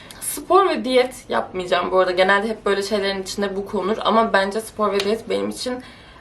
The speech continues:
e, odaklanılması gereken ayrı bir şey. Çünkü ben sürekli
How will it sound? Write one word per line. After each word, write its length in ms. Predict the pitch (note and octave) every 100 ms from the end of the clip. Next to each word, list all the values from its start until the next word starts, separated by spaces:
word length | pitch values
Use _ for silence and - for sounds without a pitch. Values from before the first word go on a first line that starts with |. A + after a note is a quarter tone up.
| -
e, 280 | G3+ - - - - G3+
odaklanılması 760 | G3+ G#3 G#3+ G#3+ G#3+ A3 A3
gereken 260 | A3 G#3+ -
ayrı 340 | G3 F#3+ F#3+ G#3+
bir 60 |
şey. 220 | - B3+
Çünkü 360 | B3 A3+ A3 A#3+ - -
ben 320 | G3+ G#3+ A#3 - - -
sürekli 600 | G#3+ F#3+ F3 F3+ F3 -